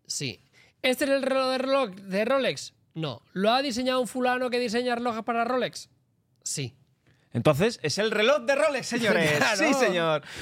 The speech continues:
Speaker 2: Y es que pasa una cosa muy curiosa ya para terminar la noticia. Y es que, claro, dicen que
Speaker 1: Está
Speaker 2: nunca
Speaker 1: bonito,
Speaker 2: han,
Speaker 1: eh, me gusta.
Speaker 2: es que está muy bonito, que nunca han sacado un Rolex de estos con la esfera azul. Yo
Speaker 1: Es
Speaker 2: no
Speaker 1: muy
Speaker 2: entiendo de
Speaker 1: bonito.
Speaker 2: relojes.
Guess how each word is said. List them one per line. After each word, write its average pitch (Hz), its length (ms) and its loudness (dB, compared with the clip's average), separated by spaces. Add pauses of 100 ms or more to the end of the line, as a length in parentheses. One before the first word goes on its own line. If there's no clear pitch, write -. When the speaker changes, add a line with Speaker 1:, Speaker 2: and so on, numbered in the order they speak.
(140)
Speaker 2:
Y 196 100 2
es 233 120 0
que 254 100 2
pasa 220 200 0
una 208 120 0
cosa 190 180 0
muy 180 140 0
curiosa 156 360 0
ya 151 140 2
para 151 140 2
terminar 131 300 0
la 151 60 4
noticia. 135 440 0 (400)
Y 160 60 4
es 165 60 2
que, 208 80 2
claro, 165 200 2
dicen 151 280 -2
que 185 100 0
Speaker 1:
Está 165 100 0
Speaker 2:
nunca 196 320 4
Speaker 1:
bonito, 170 320 0
Speaker 2:
han, 135 60 -4
Speaker 1:
eh, 143 40 -8
me 127 60 -8
gusta. 151 160 -8
Speaker 2:
es - 80 -4
que 170 80 -2
está 180 120 4
muy 175 120 4
bonito, 139 280 2
que 127 80 -2
nunca 165 260 2
han 180 80 0
sacado 180 500 0 (320)
un 156 160 2
Rolex 160 560 0
de 151 80 4
estos 170 280 0
con 151 140 4
la 131 60 2
esfera 151 240 0
azul. 143 220 0
Yo 135 120 0
Speaker 1:
Es 165 40 4
Speaker 2:
no 196 60 4
Speaker 1:
muy - 40 4
Speaker 2:
entiendo 160 220 2
de 139 60 4
Speaker 1:
bonito. 120 120 -4
Speaker 2:
relojes. 202 480 0